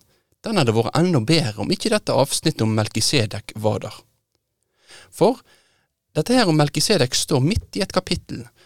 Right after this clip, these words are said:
som fokuserer på kongen i Sodoma, og hvordan Abraham hadde reddet Lot som bodde i Sodoma.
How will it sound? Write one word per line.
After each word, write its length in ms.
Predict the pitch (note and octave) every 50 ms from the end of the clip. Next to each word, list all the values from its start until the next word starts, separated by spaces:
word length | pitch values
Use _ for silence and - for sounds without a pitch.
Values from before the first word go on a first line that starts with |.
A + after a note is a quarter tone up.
| _ -
som 160 | - - C#3
fokuserer 500 | - - C3+ - C3+ - - G3 C#3 A#2 -
på 140 | - A#2+ A2+ _ -
kongen 420 | - - D3+ D3+ F#3+ G3+ F#3+ D#3+
i 60 | C#3+ C3+
Sodoma, 540 | - - C#3+ C#3 E3+ G#3 F3 B2 A2+ - B3 - - - - _ _
og 120 | - - -
hvordan 320 | - B3+ A3 G3+ E3+ D3+ - - - -
Abraham 460 | C#3 D3 E3+ F#3+ D#3+ B2+ C#3 A2 A#2
hadde 220 | A#2 A#2+ A2 A2+ G#2
reddet 280 | A#2 C#3+ E3 D3+ - -
Lot 240 | C3 - - - -
som 260 | - D3+ D3 C#3 A#2+
bodde 320 | A#2 F#3 A3+ - - D#3 -
i 100 | - A#3+
Sodoma. 500 | - - A#3+ G3+ E3 C3 G#2+ - -